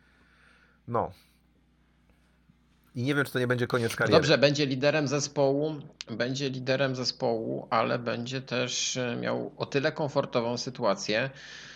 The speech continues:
Speaker 2: e, że Munster mu nie będzie mógł zagrozić, e, tej
Speaker 1: Mm,
Speaker 2: pozycji,
Speaker 1: wiesz co, ja
Speaker 2: e,
Speaker 1: myślę, że
Speaker 2: lidera,
Speaker 1: on nie
Speaker 2: tak?
Speaker 1: patrzy i on już chyba nie patrzy na kolegę z zespołu w ten sposób. On, on się będzie teraz chciał równać z tymi, którzy jadą, e, w innych zespołach, bo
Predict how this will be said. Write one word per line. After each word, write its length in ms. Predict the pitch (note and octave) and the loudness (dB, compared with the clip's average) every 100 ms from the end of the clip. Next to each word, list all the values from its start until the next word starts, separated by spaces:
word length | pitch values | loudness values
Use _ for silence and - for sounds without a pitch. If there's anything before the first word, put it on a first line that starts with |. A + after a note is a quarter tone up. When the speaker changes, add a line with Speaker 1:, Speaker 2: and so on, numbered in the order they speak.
| - - | -12 0
Speaker 2:
e, 340 | G#2 G#2+ G#2+ | 2 2 2
że 180 | A#2 A#2+ | 0 -2
Munster 640 | B2 B2+ D3 D3 - C#3+ | -2 0 0 0 0 -2
mu 320 | C3+ C3 C3+ | -2 -2 -2
nie 340 | C3+ C3+ C3+ C3+ | -2 -2 -2 -2
będzie 540 | C3+ C3 C#3 C3+ C#3 | -2 -2 0 0 -2
mógł 160 | C#3 B2+ | -4 -2
zagrozić, 800 | C3 B2 F3+ G3+ G#2 F#2+ - G2+ | -2 2 2 2 0 -2 -2 -2
e, 40 | F#2+ G2 F#2 F#2 F#2+ - - - - - | -2 -2 -2 -4 -8 -16 -20 -20 -12 -2
tej 120 | G#2 | 0
Speaker 1:
Mm, 120 | C#3+ | 2
Speaker 2:
pozycji, 460 | C#3+ C#3+ C#3+ C#3 D#3 | 2 2 0 0 0
Speaker 1:
wiesz 80 | |
co, 140 | D#3 F3 | 2 2
ja 120 | E3+ | 4
Speaker 2:
e, 20 | |
Speaker 1:
myślę, 240 | F3 - F#3 | 2 2 2
że 100 | F3+ | 4
Speaker 2:
lidera, 320 | F3 F3+ F3 | 6 6 4
Speaker 1:
on 40 | |
nie 60 | E3+ | 2
Speaker 2:
tak? 120 | G#2+ | 2
Speaker 1:
patrzy 520 | A2+ G3 - - E3 | 2 2 -4 -6 -6
i 80 | C#3+ | -2
on 120 | D#3 | -2
już 160 | E3 - | -4 -8
chyba 160 | D#3 D3+ | -6 -4
nie 120 | C#3+ | -2
patrzy 320 | E3 - C#3+ | -4 -4 -6
na 480 | B2 A#2+ B2 B2 B2 | -2 -2 0 0 -2
kolegę 340 | B2+ C3+ C3 A#2 | 0 0 0 -4
z 40 | |
zespołu 400 | A2+ - C#3+ A#2+ | -6 -4 0 0
w 60 | - | -2
ten 120 | G#2 | -6
sposób. 300 | - A#2 A#2+ | -4 -4 -4
On, 60 | A#2+ | -4
on 100 | B2 | -6
się 140 | C3+ | -6
będzie 200 | B2+ B2 | -6 -4
teraz 220 | B2 A#2+ | 0 -2
chciał 180 | - A#2 | 0 0
równać 300 | A#2+ B2 A2+ | 0 -2 -4
z 60 | - | -6
tymi, 220 | A#2+ A#2+ | -8 -6
którzy 260 | - A2 A2+ | -6 -2 0
jadą, 460 | A2+ A2 A2+ A#2 - - - - - - | 0 0 -2 -4 -8 -20 -20 -20 -20 -6
e, 360 | A2 G#2+ G#2+ G#2 | 2 4 4 2
w 240 | F#2+ G#2+ | -2 -10
innych 480 | C3+ C3 B2+ A#2+ A#2 | -8 -6 -2 -2 -4
zespołach, 600 | A2+ - D#3+ A#2+ A2+ A2 | -8 -2 2 4 4 0
bo 640 | G#2+ A#2 A#2+ A#2+ B2 A#2+ | 0 4 6 6 6 4